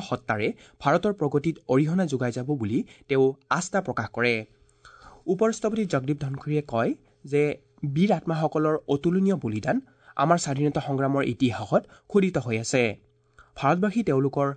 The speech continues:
সাহসৰ বাবে চিৰঋণী হৈ থাকিব বুলি তেওঁ কয়। প্ৰধানমন্ত্ৰী নৰেন্দ্ৰ মোদীয়ে সামাজিক মাধ্যমযোগে দিয়া এটা পোষ্টত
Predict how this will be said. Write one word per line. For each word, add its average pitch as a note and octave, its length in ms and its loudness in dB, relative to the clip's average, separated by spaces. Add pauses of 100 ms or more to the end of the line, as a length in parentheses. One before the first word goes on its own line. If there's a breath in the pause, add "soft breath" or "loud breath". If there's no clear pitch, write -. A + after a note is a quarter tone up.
(240 soft breath)
সাহসৰ D#3+ 400 0 (100)
বাবে D3 160 2 (140)
চিৰঋণী D3+ 480 2
হৈ A#2+ 160 -2
থাকিব A#2 220 0 (100)
বুলি A#2 160 0 (180)
তেওঁ B2 240 2
কয়। A#2 200 0 (1000 soft breath)
প্ৰধানমন্ত্ৰী B3 420 4
নৰেন্দ্ৰ C#3+ 300 2
মোদীয়ে F3 320 0
সামাজিক C3+ 380 0
মাধ্যমযোগে C3 500 -4
দিয়া D3 140 0
এটা B2+ 160 -6
পোষ্টত A#2 340 -4